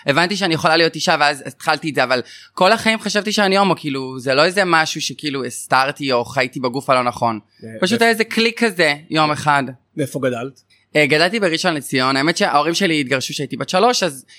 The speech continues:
Speaker 1: כל החיים כאילו תמיד עברנו דירות, ועברתי כמה ערים, אבל רוב החיים שלי גרתי בראשון.
Speaker 2: אוקיי,
Speaker 1: שזה יותר
Speaker 2: ואיך זה,
Speaker 1: מהמם
Speaker 2: איך
Speaker 1: שאני,
Speaker 2: זה
Speaker 1: זה
Speaker 2: היה לי-,
Speaker 1: הבית
Speaker 2: איך זה היה
Speaker 1: שלי.
Speaker 2: לראות?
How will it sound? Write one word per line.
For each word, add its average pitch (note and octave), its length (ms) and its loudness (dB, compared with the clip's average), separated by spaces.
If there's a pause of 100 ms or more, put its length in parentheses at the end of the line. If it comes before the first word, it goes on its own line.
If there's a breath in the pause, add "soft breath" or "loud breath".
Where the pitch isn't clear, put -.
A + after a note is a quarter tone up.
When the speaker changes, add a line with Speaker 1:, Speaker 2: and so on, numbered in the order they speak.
(120)
Speaker 1:
כל F#3 180 4
החיים F3 360 0
כאילו E3 320 0
תמיד D3+ 260 -2
עברנו C#3+ 300 0
דירות, F3+ 380 2
ועברתי D#3 380 0
כמה D3+ 400 4
ערים, A3 260 2
אבל D#3 240 2
רוב E3 300 2
החיים C#3+ 460 2
שלי C#3+ 240 -2
גרתי B2 300 0
בראשון. C3+ 640 0 (360)
Speaker 2:
אוקיי, - 200 -12
Speaker 1:
שזה A#2 80 -4
יותר C3 100 -4
Speaker 2:
ואיך C3 200 2
זה, A#2 60 0
Speaker 1:
מהמם A#2 140 -2
Speaker 2:
איך B2+ 80 -6
Speaker 1:
שאני, B2 120 -6
Speaker 2:
זה C3+ 60 2
Speaker 1:
זה A#2+ 60 4
Speaker 2:
היה A#2 160 2
לי-, - 40 0
Speaker 1:
הבית A#2 180 2
Speaker 2:
איך A2+ 80 -4
זה C3+ 100 2
היה B2 100 4
Speaker 1:
שלי. C3+ 100 0
Speaker 2:
לראות? A#2+ 260 -4